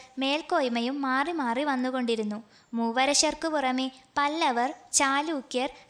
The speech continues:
രാഷ്ട്രകൂടർ മുതലായ വൈദേശികരുടെ അക്രമങ്ങളും ആക്രമങ്ങളും നടന്നിട്ടുണ്ട്. ഈ രാജ്യപരിവർത്തന കോലാഹലങ്ങളിൽ എല്ലാ തമിഴ്നാടുകൾക്കും ഒഴിക്കുവാൻ പാടില്ലാത്ത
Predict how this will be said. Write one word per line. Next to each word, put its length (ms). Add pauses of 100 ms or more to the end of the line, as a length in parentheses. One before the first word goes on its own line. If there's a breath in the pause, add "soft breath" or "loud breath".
രാഷ്ട്രകൂടർ 840 (260 loud breath)
മുതലായ 540
വൈദേശികരുടെ 840 (160)
അക്രമങ്ങളും 760 (480 loud breath)
ആക്രമങ്ങളും 840
നടന്നിട്ടുണ്ട്. 640 (600 loud breath)
ഈ 40 (160)
രാജ്യപരിവർത്തന 1000 (140)
കോലാഹലങ്ങളിൽ 920 (460 loud breath)
എല്ലാ 240 (140)
തമിഴ്നാടുകൾക്കും 920 (220)
ഒഴിക്കുവാൻ 680
പാടില്ലാത്ത 600